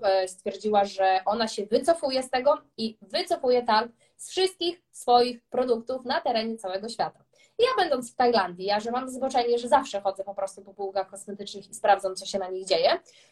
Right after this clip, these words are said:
okazuje się, że tam on jest. I sobie jest cały czas sprzedawany i nie jest na żadnych wyprzedażach i nie ma problemu.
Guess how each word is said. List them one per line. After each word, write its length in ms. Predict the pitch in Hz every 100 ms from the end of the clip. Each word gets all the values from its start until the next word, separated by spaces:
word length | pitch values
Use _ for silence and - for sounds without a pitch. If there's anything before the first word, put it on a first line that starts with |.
| -
okazuje 640 | 466 480 339 247 226 214
się, 260 | - 220 226 _ _ _
że 160 | 415 508 -
tam 280 | 185 165 180 _ _ _ - 269
on 240 | 208 262 - 180
jest. 520 | 175 180 - - _ _ _ _ _ _ _ _
I 320 | 605 719 719 -
sobie 280 | 339 330
jest 160 | 302 302
cały 180 | 226 226
czas 180 | 202 202
sprzedawany 520 | - 175 208 381 302
i 100 | 233
nie 160 | 208
jest 120 | 190 190
na 80 |
żadnych 260 | 180 165 175
wyprzedażach 640 | 175 170 - 453 370 285 202
i 60 |
nie 80 | 180
ma 100 | 170
problemu. 600 | - 196 359 339 294